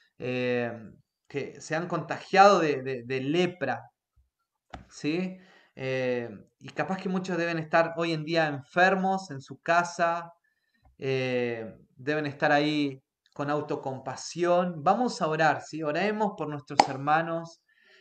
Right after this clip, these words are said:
aquellos que han, que han tenido ambición y se han salido del propósito, aquellos que quisieron usurpar privilegios que no les correspondía, ¿sí? Hay gente que dice, "Si yo fuera el pastor, ja,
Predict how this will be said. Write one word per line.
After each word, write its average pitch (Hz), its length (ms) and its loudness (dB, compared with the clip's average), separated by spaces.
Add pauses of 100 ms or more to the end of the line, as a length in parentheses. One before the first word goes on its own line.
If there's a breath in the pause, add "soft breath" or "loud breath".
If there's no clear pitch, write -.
(100)
aquellos 156 340 -6
que 156 80 0
han, 156 140 2 (280)
que 147 60 -6
han 156 120 -2
tenido 165 300 2
ambición 156 1080 2 (400 soft breath)
y 147 140 -8
se 156 200 -2
han 175 360 0 (180)
salido 170 840 2
del 143 200 4
propósito, 139 640 -4
aquellos 170 360 -6
que 139 200 -4 (320 loud breath)
quisieron 202 400 -2
usurpar 185 720 4 (320 loud breath)
privilegios 151 680 4
que - 100 -8
no 196 120 0
les 180 180 0
correspondía, 139 920 -6
¿sí? 170 460 -14 (360 soft breath)
Hay 160 160 -4
gente 185 400 -2
que 156 200 0
dice, 170 480 -2 (120)
"Si - 200 -8
yo 247 240 4
fuera 180 280 2
el 151 120 0
pastor, 190 640 2
ja, 170 300 4